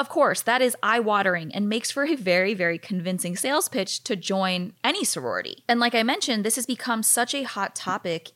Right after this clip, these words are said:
in pop culture that companies like H B O Max, or I guess Max now, have done documentaries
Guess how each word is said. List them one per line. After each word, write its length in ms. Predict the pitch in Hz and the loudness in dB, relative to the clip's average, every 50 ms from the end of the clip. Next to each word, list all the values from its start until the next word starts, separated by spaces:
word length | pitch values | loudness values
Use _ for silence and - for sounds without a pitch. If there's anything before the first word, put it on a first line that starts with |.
| _ | _
in 320 | - 214 254 269 277 277 254 | -4 -2 0 0 0 0 -2
pop 320 | - - 214 185 - - | -2 0 -2 -2 -2 -2
culture 540 | - - 320 403 392 - - 170 160 160 - | -6 -4 -4 -2 -2 -2 -2 -2 -2 -2 -4
that 300 | - 180 220 208 208 - - - _ _ - | -4 0 0 2 0 0 -4 -12 _ _ -8
companies 460 | - - 285 320 339 294 269 240 202 | -2 0 0 0 2 0 0 0 0
like 280 | 202 214 233 247 240 - - | 0 0 0 0 -2 -2 -4
H 220 | 214 226 - - | -2 -2 -2 -2
B 100 | 233 226 220 | 0 0 0
O 60 | 208 | 2
Max, 460 | 196 202 214 208 190 180 - - - | 2 4 4 4 2 2 0 -2 0
or 60 | 180 | 0
I 60 | 175 | 2
guess 200 | 175 196 202 - | 2 0 -2 -2
Max 380 | 190 180 180 196 214 226 - - | -2 0 0 0 0 0 -2 -4
now, 320 | 180 160 156 156 156 160 - | -2 0 0 0 0 -2 0
have 240 | - 220 196 170 - | -2 -2 -2 0 0
done 280 | 208 220 254 269 262 | 2 4 4 4 2
documentaries 1120 | 208 226 214 214 214 - 202 185 180 190 226 277 262 220 190 180 175 170 170 175 - - | 2 2 2 2 0 -2 -4 -2 0 0 2 2 2 2 0 0 -2 -4 -4 -4 -6 -6